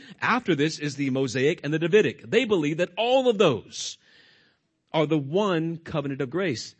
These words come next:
They would say that there are just two covenants.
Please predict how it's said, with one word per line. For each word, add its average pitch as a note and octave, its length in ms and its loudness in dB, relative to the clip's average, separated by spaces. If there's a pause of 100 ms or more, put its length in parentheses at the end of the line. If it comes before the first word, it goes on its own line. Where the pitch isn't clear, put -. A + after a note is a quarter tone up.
(160)
They E3+ 120 6
would F3+ 180 4
say G#3 580 2 (400)
that D#3+ 180 2
there F#3 220 4
are E3+ 320 4
just D#3+ 380 -4
two A3+ 100 2
covenants. G#3+ 600 0